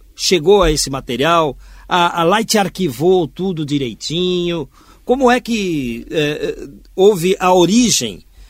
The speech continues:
desse trabalho que nos ajuda a conhecer melhor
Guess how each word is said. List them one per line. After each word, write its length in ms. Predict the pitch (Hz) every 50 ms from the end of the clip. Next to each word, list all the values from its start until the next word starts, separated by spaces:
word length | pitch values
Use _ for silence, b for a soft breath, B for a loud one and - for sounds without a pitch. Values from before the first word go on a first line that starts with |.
| b b
desse 400 | 131 127 160 185 185 - - 160
trabalho 800 | - 160 143 127 113 127 135 147 156 156 165 175 170 156 143 b b b b b b
que 260 | - 196 202 196 190 175
nos 200 | 202 233 - 233
ajuda 800 | 233 190 139 123 117 151 226 240 220 147 120 117 104 87 - b b b b b b
a 100 | 135 127
conhecer 500 | - 175 180 180 160 143 - - 180 180
melhor 440 | 175 165 147 131 139 147 147 139 -